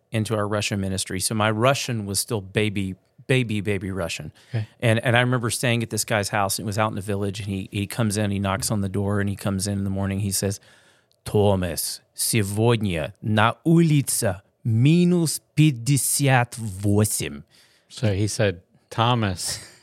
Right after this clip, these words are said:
Speaker 2: on the street today, it's minus fifty-eight."
Speaker 1: Yeah, and that was, uh, that was intense.
Speaker 2: Yeah.
Speaker 1: It was like camping. It was intense.
Speaker 2: <laughs> Very cold.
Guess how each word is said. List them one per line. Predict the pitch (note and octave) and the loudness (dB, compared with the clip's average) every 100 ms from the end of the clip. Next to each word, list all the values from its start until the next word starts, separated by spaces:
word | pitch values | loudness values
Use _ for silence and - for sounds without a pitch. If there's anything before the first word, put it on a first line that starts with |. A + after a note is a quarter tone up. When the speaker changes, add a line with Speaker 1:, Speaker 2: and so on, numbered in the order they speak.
| - | 0
Speaker 2:
on | F3 A2 | 2 4
the | G2+ | 4
street | - C3 C3+ | 6 6 6
today, | - A2+ A2+ B2+ B2 | 2 4 6 6 4
it's | G2+ G2 - | 0 -4 -4
minus | - G#2+ A#2 A2+ - | 0 2 4 2 -2
fifty-eight." | - - - A2+ A2+ G2+ - - - - - - _ | -8 -8 -2 2 4 2 -2 -10 -12 -14 -18 -20 _
Speaker 1:
Yeah, | - B2+ C#3 B2 F2 G2+ | 2 6 6 4 0 -6
and | A2+ A2+ A2 | 0 2 4
that | B2 C3 | 4 2
was, | C#3 A#2 C#3 | 2 0 2
uh, | A#2+ G#2 - | 2 2 0
that | - A#2 | -2 -2
was | F#3 - | -4 -6
intense. | D3+ D#3+ D#3 G#2+ - - - | -4 -4 -4 -8 -12 -12 -2
Speaker 2:
Yeah. | A2+ A2 | -2 -2
Speaker 1:
It | - | -6
was | G#2+ A2+ | -4 -2
like | A2 | -4
camping. | - A2 G2 F#2+ G2 _ _ | -2 -4 -4 -6 -8 _ _
It | - | -8
was | G2+ A2 | -6 -4
intense. | F#2+ F#2 F2 - - | -4 -6 -8 -12 -6
Speaker 2:
<laughs> | C3 - _ _ _ _ _ _ _ _ _ _ | -4 -4 _ _ _ _ _ _ _ _ _ _
Very | A2+ G#2 | 2 2
cold. | G2+ F2+ | 0 -4